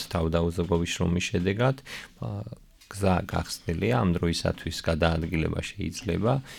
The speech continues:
იქ, ა, მუშაობს აჭარის საგზაო დეპარტამენტის ტექნიკა ამ დრომდე პრევენციული ღონისძიებების გატარების მიზნით. მე ვისარგებლებ შემთხვევით და მინდა მადლობა გადაუხადო მათ დახმარებისა და თანადგომისათვის. მოძრაობა აღდგენილია,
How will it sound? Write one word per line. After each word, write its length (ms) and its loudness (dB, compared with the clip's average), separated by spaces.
იქ, 160 -4
ა, 160 4
მუშაობს 640 4
აჭარის 400 -2
საგზაო 400 2
დეპარტამენტის 800 2
ტექნიკა 480 -2
ამ 160 4
დრომდე 380 2
პრევენციული 680 4
ღონისძიებების 720 2
გატარების 640 0
მიზნით. 400 0
მე 160 4
ვისარგებლებ 560 2
შემთხვევით 560 -2
და 160 0
მინდა 240 2
მადლობა 420 0
გადაუხადო 520 0
მათ 240 -2
დახმარებისა 640 -4
და 160 0
თანადგომისათვის. 880 -6
მოძრაობა 520 0
აღდგენილია, 640 -2